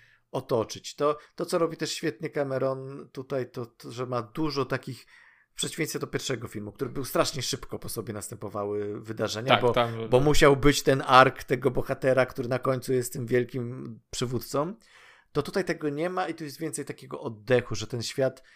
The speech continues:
Speaker 1: trochę lepiej w nim, trochę bardziej w nim jesteś. Trochę jesteś taki,
Speaker 2: No
Speaker 1: wiesz,
Speaker 2: okej.
Speaker 1: czujesz oddech tego świata, e, znaczy to, to, ten, to, ten klimat tego świata,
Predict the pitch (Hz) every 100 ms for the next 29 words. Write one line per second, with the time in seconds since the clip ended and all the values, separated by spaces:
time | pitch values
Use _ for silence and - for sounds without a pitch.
0 | - - _ _ - 123 - 127 127 135
1 | 135 120 117 120 - - 139 139 151 143
2 | 123 131 127 120 98 - - - _ _
3 | _ _ _ - - 123 117 - 113 151
4 | 156 170 - - 127 113 - 135 113 101
5 | 107 - - - - 123 101 120 127 -
6 | - - - _ - 107 110 120 110 117
7 | 113 - 123 113 107 107 101 110 - 113
8 | - 120 107 - 110 95 - 120 143 139